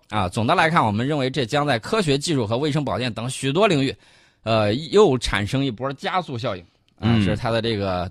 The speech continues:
Speaker 1: 对他的这个意义的这个描述。美国能源这部长佩里呢，也说了，“我们将使用亿级计算和人工智能来加速发现、激发创造力、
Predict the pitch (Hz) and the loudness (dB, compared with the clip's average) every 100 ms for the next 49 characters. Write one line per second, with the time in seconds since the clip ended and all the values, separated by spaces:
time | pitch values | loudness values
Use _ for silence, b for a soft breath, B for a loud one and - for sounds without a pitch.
0 | - 113 95 90 104 104 98 92 190 151 | -4 -2 -2 -4 -6 -4 -4 -6 -4 -2
1 | 107 95 82 92 92 95 90 98 143 202 | -2 -2 -4 -4 -4 -4 -2 -2 -2 -4
2 | - b b b - 147 202 233 233 233 | -8 b b b -2 0 2 2 0 0
3 | 226 156 - 208 107 160 - 233 110 - | -2 -2 0 2 2 6 6 6 -2 -4
4 | 113 139 92 - 139 143 101 98 123 156 | -2 0 -2 0 2 2 2 0 0 0
5 | 156 151 110 113 156 143 101 110 127 127 | 0 0 -2 -2 -2 -4 -4 -4 -4 -2
6 | 101 104 107 131 175 151 110 123 87 101 | -2 0 0 0 -2 -2 -4 -4 -6 -2
7 | 160 190 196 139 123 147 165 123 - - | 4 4 4 0 2 0 0 -4 -6 -4
8 | 175 175 160 151 175 - | 2 2 2 2 2 0